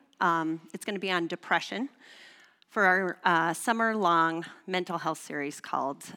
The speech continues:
um, Soul Care. And before I get,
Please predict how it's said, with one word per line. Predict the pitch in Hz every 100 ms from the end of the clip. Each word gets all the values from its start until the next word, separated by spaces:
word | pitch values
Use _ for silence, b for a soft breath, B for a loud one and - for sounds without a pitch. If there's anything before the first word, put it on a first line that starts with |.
| -
um, | 151 147 160
Soul | - 151 147 -
Care. | - 131 156 _ _ - -
And | 185 185
before | 190 - 190
I | 175
get, | 151 170